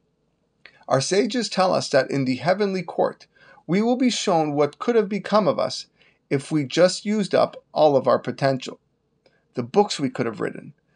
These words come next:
the wisdom we could have acquired and imparted, and the structures, entities, and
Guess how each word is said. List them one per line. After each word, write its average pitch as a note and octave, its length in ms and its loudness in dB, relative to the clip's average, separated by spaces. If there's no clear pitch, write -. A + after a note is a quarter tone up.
the C3 80 2
wisdom D#3+ 500 2
we C3+ 100 -2
could C3+ 160 -4
have B2 120 -2
acquired D3 640 0
and B2+ 160 -8
imparted, F#3 640 -2
and G#2+ 100 -10
the G#2 100 -10
structures, F3+ 880 0
entities, D#3 720 -2
and B2+ 120 -12